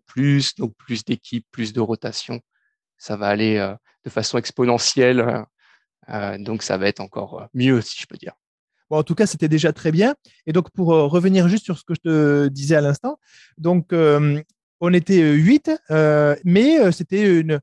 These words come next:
Speaker 2: des jeunes de vingt à quarante, quarante-cinq ans. Enfin, je sais pas quel était, euh, le plus âgé, c'était peut-être moi, hein, à quarante ans. Et donc, <laughs> tout ça pour dire qu'on s'est retrouvés tous avec à peu près la même tranche d'âge.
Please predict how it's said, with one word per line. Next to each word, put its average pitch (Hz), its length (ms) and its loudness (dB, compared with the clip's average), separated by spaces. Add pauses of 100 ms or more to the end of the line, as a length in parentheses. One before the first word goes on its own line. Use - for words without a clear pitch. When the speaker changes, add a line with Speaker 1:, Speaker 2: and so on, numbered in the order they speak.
(280)
Speaker 2:
des 160 160 -4
jeunes 220 380 2
de 156 120 -2
vingt 185 480 2
à 165 120 2
quarante, 185 340 -2
quarante-cinq 170 400 -4
ans. 240 120 -6 (160)
Enfin, 151 120 -8
je 143 160 -8
sais - 140 -12
pas 160 120 -2
quel 160 140 0
était, 160 260 4
euh, 131 140 2 (240)
le 143 200 0
plus 147 200 0
âgé, 160 120 2
c'était 156 180 -6
peut-être 135 260 -6
moi, 180 160 4
hein, 180 160 0
à 151 80 0
quarante 135 320 -4
ans. 247 100 -6 (320)
Et 165 80 2
donc, 175 160 2
<laughs> - 520 -4
tout 202 100 -2
ça 254 120 4
pour 180 220 0
dire 214 220 2
qu'on 170 440 2
s'est 165 240 -2
retrouvés 170 520 0
tous 208 300 -2 (340)
avec 160 340 2
à 160 120 4
peu 180 100 -4
près 180 160 0
la 151 80 4
même 202 160 2
tranche 165 260 -4
d'âge. 214 320 2